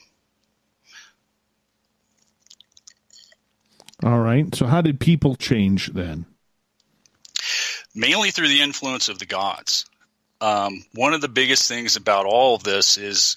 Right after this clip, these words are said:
Speaker 2: getting back to saying the book of Revelations has already happened, that there was a great destruction. And we're told in those stories, too, that the gods ended up saving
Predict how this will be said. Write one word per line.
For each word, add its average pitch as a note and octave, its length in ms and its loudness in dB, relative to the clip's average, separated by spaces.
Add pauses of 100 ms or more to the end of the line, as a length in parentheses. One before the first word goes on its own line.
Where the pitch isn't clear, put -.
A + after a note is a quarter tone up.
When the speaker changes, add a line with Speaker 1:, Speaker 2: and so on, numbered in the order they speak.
(140)
Speaker 2:
getting G2+ 280 -4
back F#2+ 320 0
to G2 300 -8
saying F2+ 480 -2 (280)
the G2+ 60 -10
book F#2+ 240 -4
of G2 100 -10
Revelations F#2 720 0
has F2+ 160 -8
already F2+ 360 -4
happened, - 540 0 (340)
that A2 120 -2
there C3+ 120 2
was C3+ 180 4
a A#2+ 60 0
great G#2 440 -2
destruction. - 720 0 (800)
And A2+ 140 0
we're B2+ 100 0
told D3 340 2
in C3 120 0
those A2 200 2
stories, F#2+ 580 0
too, G#2+ 400 -2 (100)
that G2 440 2 (720)
the A2+ 80 -2
gods A#2 560 4
ended G#2+ 240 -2
up G2+ 160 0
saving G2 760 0